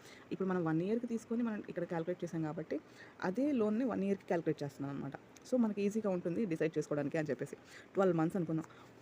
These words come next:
వన్ మంత్కి సెవెన్ ట్వంటీ రూపీస్ అనేది ఇంట్రెస్ట్ పడుతుంటే, ట్వెల్వ్ మంత్స్‌కి మనకి ఇంట్రెస్ట్ ఎంత పడుతుంది? ట్వెల్వ్ into సెవెన్ ట్వంటీ రూపీస్ అంటే ఎయిట్ థౌజండ్ సిక్స్ ఫార్టీ రూపీస్ ఇంట్రెస్ట్ పడుతుంది. ఈ ఎయిట్ థౌజండ్ సిక్స్ ఫార్టీ రూపీస్ అనేది దీంతో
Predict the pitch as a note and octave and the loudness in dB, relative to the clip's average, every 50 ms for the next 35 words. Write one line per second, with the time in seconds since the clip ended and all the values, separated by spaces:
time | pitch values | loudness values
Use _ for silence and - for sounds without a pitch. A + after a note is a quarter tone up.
0 | - F3+ A3 C4 C4 C4 A#3+ A#3 B3 C4+ C4 - A3 G3+ G3+ G3+ G3+ G3 F#3+ G#3 | 0 2 4 4 4 4 4 2 2 0 -2 0 -2 -2 -2 -2 -2 0 2 2
1 | G3 G3 F#3+ - A3 - A#3 G3+ G3 F3+ F#3 A#3+ D4 D4 - - D#3 D#3 E3 F#3 | 2 2 2 2 0 0 0 -4 -4 -2 -2 -2 -4 -4 -4 -6 -6 -4 -6 -6
2 | - - E3 D3+ - C#3 C3+ A#2+ D3+ G#3 C#4+ D4+ - - - - - - - - | -4 -2 -2 -2 0 -2 -2 -2 -2 -2 -2 -4 -6 -10 -20 -20 -20 -20 -20 -20
3 | - - - - - - - - - G3 G#3+ A#3 A#3+ A#3+ B3+ C4 B3+ - C#4+ B3+ | -20 -20 -20 -20 -20 -20 -20 -10 -2 2 4 4 6 6 4 2 2 2 2 2
4 | A3 G3+ G#3 F#3+ G3 G#3 - - - F#3+ - F#3 F3+ F#3+ F3+ F3+ F#3 F3 F#3 G3 | 2 2 0 0 0 0 0 0 -2 2 2 0 2 2 0 0 2 2 2 2
5 | G3 F#3+ - - E4+ - - - - - - - - - A#3+ G#3 G3 F3+ F3 E3+ | 2 -2 -2 -4 -6 -6 -10 -20 -20 -20 -20 -12 -4 0 0 2 4 4 4 4
6 | D#3+ D#3 D3+ D#3 D#3 F3+ E3 E3+ B3 - E3 D#3+ E3+ - - F3 E3+ F#3+ A#3 - | 4 2 0 0 0 -2 -2 -4 -2 0 0 -2 0 2 2 2 2 2 -2 -4
7 | - - - - D#3+ D3 D#3 C#3+ C#3+ - F3+ - F#3 D#3 E3+ F3 - - D3+ C#3 | -4 -8 -4 -2 0 2 2 2 0 0 -2 -2 -2 -2 -2 -2 -2 -2 -2 -2
8 | - C#3+ C#3+ - - - - - - - - - - G#3 G#3+ G#3 A#3+ A#3+ - C4 | -2 -4 -6 -6 -8 -12 -18 -20 -20 -20 -10 -2 4 8 8 8 8 8 4 4
9 | C4 C#4 B3 - - - - - E3+ F3+ - F3+ - - - G3 F#3+ F#3+ F#3 F3+ | 4 2 0 -2 -8 -8 -4 -4 -4 -2 -4 -6 -6 -4 -4 -4 -2 0 0 0
10 | - G#3 G#3 - G3 F3 D#3+ F3+ B3+ D#4+ - - - - - - - - E3 G3+ | 0 0 -2 -2 -2 -2 -2 -2 -2 -4 -6 -8 -20 -20 -20 -12 -8 -2 0 2
11 | A3+ A3+ | 4 4